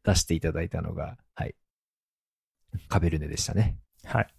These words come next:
Speaker 1: はい、ありがとうございます。
Speaker 2: いやー、あれはね、ちょっと自慢したいっすよね。
Speaker 1: いや、それは自慢したくなるわ、これは。うん。
Speaker 2: うちの奥さんも、なんか友達を呼びたいって言ってるし、なんか、なんならちょっ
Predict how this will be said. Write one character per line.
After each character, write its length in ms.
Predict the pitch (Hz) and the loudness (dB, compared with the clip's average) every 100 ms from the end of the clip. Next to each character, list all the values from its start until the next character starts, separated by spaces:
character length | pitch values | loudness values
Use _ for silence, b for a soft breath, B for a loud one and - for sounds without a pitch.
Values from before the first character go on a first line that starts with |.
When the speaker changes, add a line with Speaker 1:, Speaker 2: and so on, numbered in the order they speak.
| - _ _ _ _ _ | -20 _ _ _ _ _
Speaker 1:
は 160 | - 85 | -6 -6
い、 100 | - | -8
あ 60 | - | -14
り 80 | 95 | -12
が 80 | 87 | -10
と 100 | 87 | -10
う 60 | |
ご 60 | 90 | -10
ざ 140 | 80 | -10
い 60 | 67 | -10
ま 100 | - | -10
す。 520 | - - - - - | -10 -10 -14 -16 6
Speaker 2:
い 60 | 117 | 8
や 100 | 107 | 10
ー、 200 | 110 104 | 10 10
あ 40 | |
れ 340 | 104 110 113 110 | 10 10 10 8
は 120 | 110 | 10
ね、 140 | 117 | 8
ち 80 | 107 | 8
ょ 20 | |
っ 0 | |
と 80 | - | 6
自 140 | 110 120 | 10 12
慢 180 | 131 | 12
し 140 | 123 - | 12 12
た 100 | 123 | 12
い 280 | 104 - 107 | 12 8 0
っ 40 | |
す 200 | - - | -2 -2
よ 80 | - | -4
ね。 360 | - - - B B - | -6 -10 -12 B B 0
Speaker 1:
い 60 | |
や、 80 | 104 | 0
そ 100 | - | 2
れ 80 | 104 | 2
は 40 | |
自 160 | 120 110 | 2 2
慢 180 | 120 123 | 2 2
し 60 | |
た 100 | - | 0
く 100 | 131 | -2
な 100 | 92 | 0
る 120 | 85 82 | -2 -4
わ、 100 | 87 | -2
こ 120 | 80 | -2
れ 80 | 80 | -2
は。 200 | 80 - _ _ _ _ _ | -4 -8 _ _ _ _ _
う 100 | 87 | -2
ん。 360 | 85 82 82 78 | 0 0 0 -2
Speaker 2:
う 400 | 90 90 98 - _ | -4 -8 -10 -14 _
ち 140 | 185 | 10
の 80 | 202 | 12
奥 180 | 214 - | 10 10
さ 140 | 160 | 12
ん 180 | 117 113 | 12 12
も、 380 | 120 110 113 - - 139 147 | 12 12 8 -2 -12 -10 4
な 120 | 127 | 6
ん 20 | |
か 120 | 117 101 | 6 6
友 220 | 127 131 | 10 12
達 320 | 127 139 127 | 12 12 12
を 80 | 123 | 12
呼 80 | 120 | 12
び 100 | - | 12
た 140 | 135 | 10
い 20 | |
っ 40 | 104 | 12
て 80 | - | 6
言 80 | |
っ 40 | 98 | 4
て 140 | - | 6
る 60 | 104 | 4
し、 480 | - 117 110 98 - | 6 8 8 6 6
な 140 | 156 | 6
ん 60 | 170 | 10
か、 360 | 120 104 - - _ _ _ _ | 10 10 8 -2 _ _ _ _
な 100 | 160 | 10
ん 120 | 202 | 12
な 100 | 208 | 12
ら 80 | 147 | 12
ち 100 | |
ょ 20 | |
っ 80 | 180 | 12